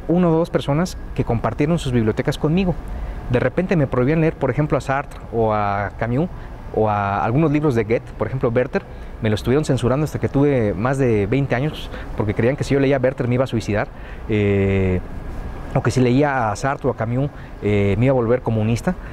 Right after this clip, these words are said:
Para mí, el haber leído Snoopy, eh, tardíamente, como a los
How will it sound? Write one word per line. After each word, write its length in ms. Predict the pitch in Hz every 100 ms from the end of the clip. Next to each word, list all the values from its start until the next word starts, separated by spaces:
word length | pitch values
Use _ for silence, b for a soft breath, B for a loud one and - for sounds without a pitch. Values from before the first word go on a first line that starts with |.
| B B -
Para 140 | 123
mí, 280 | 139 208 233
el 140 | 120 120
haber 160 | 143
leído 320 | 175 165 170
Snoopy, 420 | 135 147 147 147 131
eh, 380 | 131 104 101 95
tardíamente, 560 | 127 113 127 143 135 -
como 220 | 120 104
a 20 |
los 340 | 101 101 -